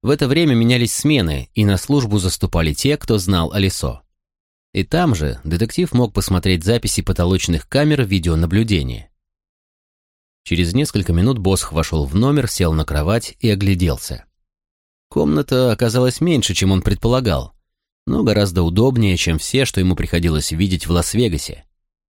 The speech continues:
Он взял телефон с прикроватного столика, поставил себе на колени и позвонил в голливудское отделение. Ему ответил Эдгар. Говорит Босх.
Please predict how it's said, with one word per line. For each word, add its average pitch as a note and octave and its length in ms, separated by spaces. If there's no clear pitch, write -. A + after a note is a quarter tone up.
Он D#2+ 120
взял E2 260
телефон A#2+ 420
с - 100
прикроватного F#2 680
столика, D#2 500
поставил C#2+ 400
себе D2 220
на D2 100
колени B2+ 400
и G#2+ 60
позвонил A2 540
в A#2+ 80
голливудское F2+ 640
отделение. D#2+ 600
Ему E2+ 340
ответил F2 680
Эдгар. D2+ 460
Говорит F#2+ 520
Босх. A#2+ 440